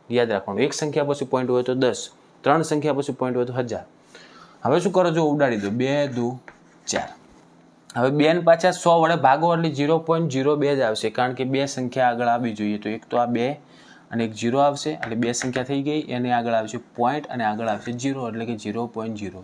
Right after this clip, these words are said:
બે. તો પહેલી આપણને મધ્ય કિંમત મળી ગઈ ઝીરો પોઇન્ટ ઝીરો બે. હવે બીજું કંઈ કરવાનું નથી. જુઓ, એની અંદર એચ ઉમેરવાના, તો ઝીરો ને એચ ઝીરો આવશે, પોઇન્ટ નીચે પોઇન્ટ આવશે, ઝીરો નીચે ઝીરો અને ચાર,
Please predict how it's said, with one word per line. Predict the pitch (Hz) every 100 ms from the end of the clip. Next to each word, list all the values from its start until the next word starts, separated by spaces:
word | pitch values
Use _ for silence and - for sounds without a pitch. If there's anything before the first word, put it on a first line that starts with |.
| -
બે. | - - _ _ - - - - - -
તો |
પહેલી | 117 117 117 147
આપણને | 151 131 139 135 123
મધ્ય | 110 98 127
કિંમત | 123 131 123
મળી | 123 127
ગઈ | 120
ઝીરો | 104 117
પોઇન્ટ | 123 117 120 117
ઝીરો | 98 95 95
બે. | 101 - - -
હવે | - 120
બીજું | 147 151
કંઈ | 151 156
કરવાનું | 151 131 123 123
નથી. | 120 113
જુઓ, | 117 107 - - _ _
એની | - 131
અંદર | 139 139
એચ | 113 131 131
ઉમેરવાના, | 131 123 113 104 95
તો | -
ઝીરો | 117 117 131
ને | 131 123
એચ | 120 107
ઝીરો | 120 139
આવશે, | 139 131 139
પોઇન્ટ | 135 123 120 -
નીચે | 117 113
પોઇન્ટ | 110 120 135 131
આવશે, | 131 123
ઝીરો | 123 117 123
નીચે | 123 117 123
ઝીરો | 117 117 143
અને | 147 131
ચાર, | - 127 131